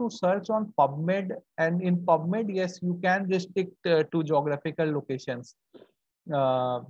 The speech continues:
there is a, uh, mesh term for geographical locations as well. And, uh, uh, then if you narrow it down, and then you can put here and try in some other, uh, journal.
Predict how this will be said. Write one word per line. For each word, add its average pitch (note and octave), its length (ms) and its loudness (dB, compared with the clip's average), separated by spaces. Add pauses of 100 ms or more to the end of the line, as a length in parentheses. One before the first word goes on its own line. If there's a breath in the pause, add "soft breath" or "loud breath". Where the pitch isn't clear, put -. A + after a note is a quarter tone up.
(140)
there C3+ 240 0
is C#3 180 -2
a, D3 280 4 (140)
uh, B2+ 360 -4 (220)
mesh C3+ 320 -2
term D3+ 340 0
for C#3 320 -2 (100)
geographical C3 640 -2
locations C#3+ 480 -6
as D3 220 0
well. E3 180 -2 (560)
And, C#3+ 360 0
uh, C#3+ 220 4 (240)
uh, B2 440 -10 (680)
then A3 380 4
if G3+ 220 -4
you A3+ 100 -2 (380)
narrow C#3+ 340 2
it A3+ 160 2
down, C4 300 0
and B3+ 180 -2
then B3 160 -2
you B3 120 -4
can B3 180 -4
put A3 180 -4 (180)
here G#3 240 0
and G3+ 240 -2 (240)
try D#3+ 120 0
in E3+ 340 0
some D#3 240 -2
other, D3 360 4 (600)
uh, C#3 260 4
journal. B2 560 -2